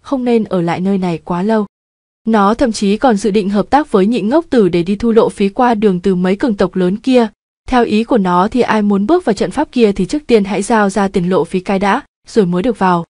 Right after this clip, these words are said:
Chỉ tưởng tượng tới viễn cảnh đó, thôi, thì nó đã chảy nước miếng ròng ròng rồi. Nào ngờ đâu chuyện này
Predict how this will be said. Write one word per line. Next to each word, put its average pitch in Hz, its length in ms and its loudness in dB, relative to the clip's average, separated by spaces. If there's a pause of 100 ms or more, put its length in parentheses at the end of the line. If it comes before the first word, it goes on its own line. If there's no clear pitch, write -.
(220)
Chỉ 233 140 2
tưởng 190 200 2
tượng 190 260 4
tới 185 120 2
viễn 226 200 0
cảnh 202 240 2
đó, 180 280 0 (220)
thôi, 240 180 2 (260)
thì 240 120 4
nó 196 220 2
đã 233 180 0
chảy 254 180 0
nước 240 180 0
miếng 208 240 4
ròng 208 220 0
ròng 180 220 -2
rồi. 185 300 2 (460)
Nào 202 240 2
ngờ 202 180 2
đâu 214 180 2
chuyện 214 200 0
này 185 240 2